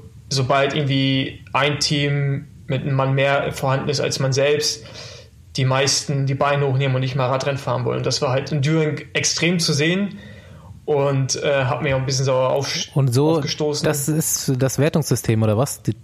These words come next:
Speaker 2: drei Fahrer werden gewertet
Speaker 1: Ja,
Speaker 2: pro
Speaker 1: aber
Speaker 2: Team?
Speaker 1: zur Erklärung des Bundesliga-Wertungssystems. Also letztendlich geht's natürlich auch um die Einzelwertung. Das Entscheidende ist, welcher Fahrer die meisten Punkte hat über die,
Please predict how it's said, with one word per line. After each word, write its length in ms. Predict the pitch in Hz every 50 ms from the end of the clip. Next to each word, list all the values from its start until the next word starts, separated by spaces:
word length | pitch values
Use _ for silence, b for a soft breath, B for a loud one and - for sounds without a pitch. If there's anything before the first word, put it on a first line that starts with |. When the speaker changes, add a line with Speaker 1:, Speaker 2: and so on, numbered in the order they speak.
| - -
Speaker 2:
drei 320 | - 117 107 110 117 113
Fahrer 320 | 110 - - 127 120 123 117
werden 220 | 120 120 120 123
gewertet 260 | 120 113 117 120 131
Speaker 1:
Ja, 120 | 131 131 135
Speaker 2:
pro 80 | 147
Speaker 1:
aber 80 | 156 156
Speaker 2:
Team? 80 | 156 143
Speaker 1:
zur 140 | 160 170 156
Erklärung 680 | 151 151 - 165 156 160 160 160 156 151 143 - -
des 260 | 151 143 135 - -
Bundesliga-Wertungssystems. 1800 | - - 147 156 160 160 - 151 143 139 143 139 135 135 127 - 143 139 139 156 147 139 - - 131 - - - 139 135 127 127 131 131 131
Also 240 | 135 143 147 135 143
letztendlich 480 | 143 147 151 151 156 180 165 160 160 165
geht's 160 | 165 156 160
natürlich 340 | 147 135 - 160 151 143 143
auch 100 | 131 131
um 120 | 143 143 131
die 220 | 135 131 131 135
Einzelwertung. 800 | - 147 160 165 165 165 160 156 156 160 165 165 160 160 151 -
Das 320 | - 131 120 - - -
Entscheidende 460 | - 135 131 - - 131 139 139 135
ist, 100 | 123 117
welcher 200 | 135 131 135 135
Fahrer 320 | 127 - 135 131 139 139 135
die 100 | 131 135
meisten 280 | 135 135 135 - 139
Punkte 300 | - 156 156 160 160 165
hat 180 | 156 147 135 -
über 220 | 143 135 139 131
die, 320 | 127 135 135 135 135 127